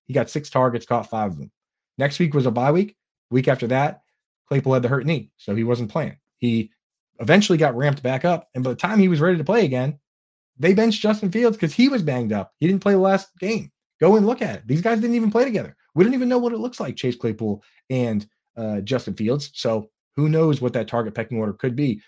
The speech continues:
But what happens if Chase Claypool, Claypool is one of the favorites? We thought D J Moore was gonna be the favorite in two thousand twenty with the Panthers, and Robbie Anderson, and, or Chosen Anderson, or Chosen Robbie, or whatever he is now,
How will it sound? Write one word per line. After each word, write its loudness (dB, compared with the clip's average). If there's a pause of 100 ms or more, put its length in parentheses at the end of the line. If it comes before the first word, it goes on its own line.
(160)
But -4
what 0
happens -4
if -6
Chase -4
Claypool, -6
Claypool 0
is -4
one 0
of 4
the -2
favorites? -6 (300)
We 2
thought 0
D 2
J 2
Moore 4
was 0
gonna -2
be 2
the -4
favorite 0
in -6
two -4
thousand 0
twenty -6 (240)
with -8
the -6 (120)
Panthers, -2 (300)
and -4
Robbie 0
Anderson, -4 (240)
and, -6
or -6
Chosen 0
Anderson, -4
or -2
Chosen -2
Robbie, 0
or -2
whatever 0
he -2
is -6
now, -4